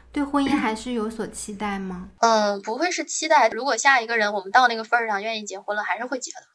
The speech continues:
Speaker 2: 但是不会说像以前很焦虑，就是我到这个年纪我该结婚的那种感觉了，不会有了。我会让他去水到渠成。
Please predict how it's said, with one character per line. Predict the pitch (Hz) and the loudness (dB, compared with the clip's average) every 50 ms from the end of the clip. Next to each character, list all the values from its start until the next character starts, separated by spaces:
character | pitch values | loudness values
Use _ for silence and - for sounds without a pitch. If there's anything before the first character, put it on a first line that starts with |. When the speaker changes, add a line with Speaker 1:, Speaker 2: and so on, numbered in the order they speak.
| _ - | _ 2
Speaker 2:
但 | 294 277 277 | 4 4 4
是 | 262 247 | 2 -2
不 | 226 - 214 | -6 -6 -4
会 | 214 262 277 | -2 -2 -2
说 | - - 254 247 | -2 -2 -2 0
像 | 247 277 262 247 226 | 2 4 4 4 2
以 | 202 | 0
前 | 196 - 196 196 214 | -4 -6 -4 -4 -4
很 | 226 220 190 | -4 -6 -4
焦 | - - 226 226 233 | 0 4 4 4 4
虑， | 247 254 269 254 220 208 | 4 0 -4 -6 -6 -6
就 | 208 - 220 | -8 -10 -12
是 | 220 | -10
我 | 214 190 185 | -10 -4 0
到 | - 233 240 | 2 2 2
这 | 233 233 | 2 -2
个 | 233 226 | -6 -10
年 | 214 196 185 | -10 -12 -14
纪 | 190 208 208 | -12 -10 -10
我 | 190 175 | -8 0
该 | - 254 311 359 | 4 4 4 4
结 | 330 - 196 190 | 2 -2 -8 -6
婚 | - 202 196 | -4 -4 -4
的 | 196 196 | -4 -6
那 | 196 196 | -8 -8
种 | 185 180 | -8 -8
感 | 185 185 175 - - | -6 -6 -6 -6 -8
觉 | - - | -10 -12
了， | - - - | -10 -10 -10
不 | - 190 | -10 -12
会 | - - 208 | -10 -6 -6
有 | 196 - - | -6 -6 -6
了。 | - - - | -8 -8 -10
我 | - 208 214 | -10 -12 -12
会 | 220 254 | -8 -6
让 | 269 269 262 | -4 -4 -4
他 | 262 262 | -4 -6
去 | 254 269 | -8 -8
水 | 254 - - | -8 -6 -2
到 | - 202 214 | 0 0 0
渠 | 214 - - | -2 -2 -6
成。 | 196 196 - 226 170 175 196 | -6 -2 -2 0 -2 -2 -4